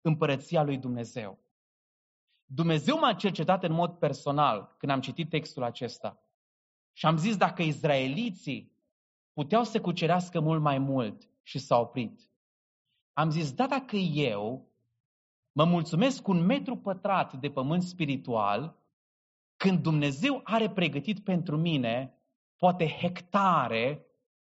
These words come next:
când mă refer la hectare, mă refer la suflete câștigate pentru împărăția lui Dumnezeu, și eu mă limitez doar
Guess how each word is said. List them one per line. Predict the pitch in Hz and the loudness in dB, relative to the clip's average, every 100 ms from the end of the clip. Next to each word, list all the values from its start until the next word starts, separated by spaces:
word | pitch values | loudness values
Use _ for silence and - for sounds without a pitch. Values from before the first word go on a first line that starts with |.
| 135 | -6
când | - 175 | 0 4
mă | |
refer | 156 151 208 | 4 2 2
la | 190 156 | 2 2
hectare, | 151 151 185 175 | 0 -2 0 2
mă | 151 147 | 2 0
refer | 143 185 | 0 -2
la | 160 | -2
suflete | 143 - - 254 - 160 147 | -2 -6 -2 -2 0 -4 -4
câștigate | 139 - 131 165 160 | -6 -2 2 2 2
pentru | 156 139 | -4 -4
împărăția | 131 120 123 120 170 165 | -4 0 0 0 -2 -2
lui | 143 | -2
Dumnezeu, | 135 127 120 - 117 127 151 - _ _ _ | -4 -4 -4 -4 -2 -2 -2 -12 _ _ _
și | - 151 135 | -6 -4 2
eu | 208 262 | 4 4
mă | 233 | 4
limitez | 180 151 143 202 196 - - 123 117 | 4 0 0 -2 -2 -6 -14 -20 0
doar | 180 220 226 214 | 6 6 4 -2